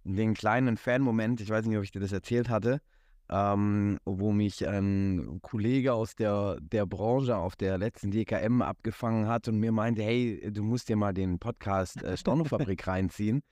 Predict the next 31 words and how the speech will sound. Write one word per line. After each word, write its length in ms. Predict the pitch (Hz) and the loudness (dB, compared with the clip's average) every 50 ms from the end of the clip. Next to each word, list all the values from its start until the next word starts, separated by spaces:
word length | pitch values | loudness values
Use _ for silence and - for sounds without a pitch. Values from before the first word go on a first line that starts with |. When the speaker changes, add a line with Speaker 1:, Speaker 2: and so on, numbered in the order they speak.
| _ _ _ _ _ _ - | _ _ _ _ _ _ -6
Speaker 1:
Ähm, 280 | - 98 98 101 104 | -4 -2 0 0 2
der 160 | 95 104 104 104 | 2 0 0 2
würde 200 | 127 127 127 123 | 0 0 0 -2
total 380 | - 113 - 123 117 151 165 | -4 -4 -4 -2 0 0 0
gut 240 | 123 127 156 170 - | 0 -2 -6 -6 -6
zu 140 | - - 143 | -6 -4 0
dir 120 | 117 127 113 | 0 0 0
passen.“ 480 | - 117 131 143 - - 120 135 160 175 _ _ _ _ _ _ _ _ _ _ _ | 0 0 -2 -2 -2 -2 -2 -2 -2 -4 _ _ _ _ _ _ _ _ _ _ _
Und, 560 | - 110 107 110 110 110 107 110 107 98 - - | -4 0 0 2 2 2 2 2 2 0 -2 -2
ähm, 200 | - 104 107 110 | 0 0 2 2
ob 100 | 101 101 | 2 0
ich 80 | 98 | -2
den 140 | - 120 113 | 0 0 0
schon 140 | 104 - 117 | 0 2 2
mal 100 | 117 110 | 2 2
gehört 420 | 98 110 107 117 135 147 139 - | 2 2 2 4 2 2 0 0
habe 520 | 139 123 120 120 117 110 120 120 117 113 - | -2 0 0 0 0 0 0 2 2 2 0
und 280 | 90 107 104 98 92 | 0 0 -2 -2 -2
wäre 180 | 90 104 107 110 | 0 0 0 0
total 360 | - 110 - 110 107 110 113 | -2 -4 -6 -2 -2 -2 0
mysteriös, 760 | 110 107 104 - - 113 110 101 95 113 135 143 143 131 - | -2 -4 -4 -4 -4 -2 -2 -2 0 0 0 0 0 0 0
niemand 280 | - 117 117 117 110 98 | 0 0 0 0 0 2
weiß, 300 | 104 104 113 120 120 - | 2 2 0 0 -2 -2
wer 140 | 101 104 98 | -2 -2 -2
Feng 240 | - - 117 120 120 | -2 -2 0 0 0
und 100 | 113 95 | 0 0
wer 120 | 104 107 | -2 -2
Shui 420 | 98 - - 135 151 156 143 139 139 | -2 -2 -2 -2 0 0 2 2 2
ist. 300 | 151 160 156 - - - - _ _ _ _ _ _ _ _ | 0 -2 -4 -6 -12 -18 -18 _ _ _ _ _ _ _ _
Und, 460 | - 113 120 120 120 113 117 113 - - | -4 0 0 2 2 2 2 0 -2 -2
äh, 180 | - 110 127 | -4 -4 -4